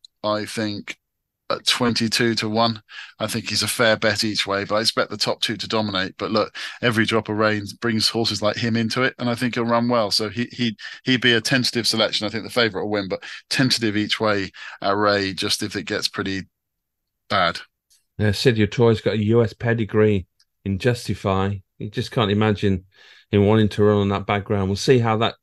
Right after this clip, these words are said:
Speaker 2: uh, develops over the weekend then. So they've got the Group one at two o'clock, and then at two forty,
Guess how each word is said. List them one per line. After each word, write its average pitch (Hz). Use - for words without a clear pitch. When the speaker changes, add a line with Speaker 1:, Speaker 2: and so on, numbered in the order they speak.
Speaker 2:
uh, 107
develops 123
over 123
the 110
weekend 110
then. 104
So 143
they've 127
got 147
the 110
Group 180
one 143
at 120
two 147
o'clock, 117
and 127
then 131
at 113
two 143
forty, 135